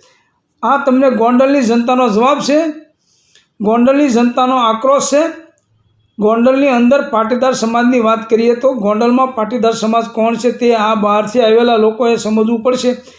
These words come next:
ગોંડલની અંદર જાહેર જીવનની અંદર પચાસ પચાસ વર્ષથી લોકોની વચ્ચે રહીને જેણે આગેવાની સ્થાપિત કરી છે, આવા બધા લોકો મારી સાથે છે.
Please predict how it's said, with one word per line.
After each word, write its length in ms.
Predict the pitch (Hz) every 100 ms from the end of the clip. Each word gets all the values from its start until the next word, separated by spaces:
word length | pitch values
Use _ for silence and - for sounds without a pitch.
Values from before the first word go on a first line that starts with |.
| - _ -
ગોંડલની 520 | 196 226 240 254 269
અંદર 220 | 247 254
જાહેર 320 | 214 208 220 240
જીવનની 560 | 165 202 233 269 277
અંદર 440 | 240 247 220 151 - - _ _ -
પચાસ 300 | 220 277 262
પચાસ 280 | 254 269 240
વર્ષથી 300 | 233 226 262
લોકોની 440 | 214 214 233 240
વચ્ચે 340 | 214 214 247 233
રહીને 260 | 220 226
જેણે 460 | 190 220 254 190 - - - _ -
આગેવાની 580 | 226 240 285 254 262
સ્થાપિત 520 | 254 - 214 220 254 -
કરી 200 | 247 254
છે, 160 | 262
આવા 400 | 269 - 214 240
બધા 240 | 220 220 247
લોકો 360 | 220 226 262
મારી 260 | 208 214 240
સાથે 400 | - 208 220 269
છે. 180 | 254